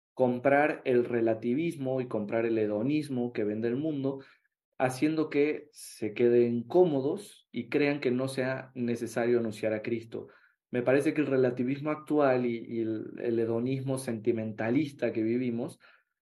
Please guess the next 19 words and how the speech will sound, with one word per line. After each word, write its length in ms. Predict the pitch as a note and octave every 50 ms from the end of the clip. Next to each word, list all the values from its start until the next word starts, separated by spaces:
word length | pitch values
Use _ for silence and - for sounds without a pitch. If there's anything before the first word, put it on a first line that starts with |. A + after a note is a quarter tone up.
| _ _
pier-, 440 | - C#3+ D3 D#3+ E3+ E3+ E3 D#3 -
nos 240 | C3 B2+ B2+ B2+ B2+ - -
pierde 800 | D3+ D#3+ E3 F3 F3 E3+ E3 D3 C#3 A#2 A#2+ A#2+ A#2 B2+ C3 - C3
el 100 | B2 A#2+
horizonte 680 | A#2+ A#2 A#2+ A#2 A2+ - - D#3 D3 C3+ B2+ C3 B2+ B2
de 120 | A#2+ A#2
que 120 | - B2 A#2
hay 160 | B2+ D3+ -
que 100 | - D#3+
anunciar 360 | D3 C3+ A#2 - - C#3+ C#3+
a 80 | C#3 C3+
Cristo, 580 | - D#3+ D#3+ - - - B2 A#2+ B2 B2+ - _ _ _ _ _ _ _ _ _ _ _ _ -
porque 200 | C#3 B2 - B2+
la 80 | B2+
gente 260 | B2 - E3+ F3 F3+
necesita 240 | D#3+ D3+ C#3+ - D#3+
salvarse, 440 | D3 C#3 B2+ C3 D3 D3+ C3+ - C3+
porque 200 | - - - A2+
yo, 120 | A2+ C3